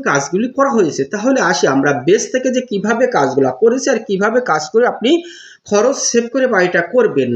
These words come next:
দর্শক বন্ধুরা, সর্বপ্রথমে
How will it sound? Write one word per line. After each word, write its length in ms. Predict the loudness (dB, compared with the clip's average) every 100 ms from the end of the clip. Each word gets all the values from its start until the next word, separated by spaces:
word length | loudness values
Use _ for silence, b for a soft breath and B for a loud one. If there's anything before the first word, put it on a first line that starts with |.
| 0
দর্শক 380 | 0 0 -4 -4 -4
বন্ধুরা, 340 | -4 -6 -14 -18 _ _ _ _ _ _ _ _ _ -20 B B B B -2
সর্বপ্রথমে 640 | 0 2 2 2 2 4